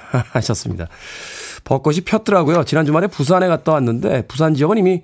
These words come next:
벚꽃이 만개하기 시작했고 또 다른 꽃들도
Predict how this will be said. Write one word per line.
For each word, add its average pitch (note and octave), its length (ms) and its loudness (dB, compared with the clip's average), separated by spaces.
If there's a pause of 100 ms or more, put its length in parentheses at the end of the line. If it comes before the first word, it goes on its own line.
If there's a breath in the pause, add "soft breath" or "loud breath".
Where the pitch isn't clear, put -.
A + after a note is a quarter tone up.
(380 soft breath)
벚꽃이 D3+ 600 0
만개하기 C3+ 560 2
시작했고 C3+ 600 -4
또 C3+ 100 -6 (180)
다른 E3 380 0
꽃들도 D3+ 760 0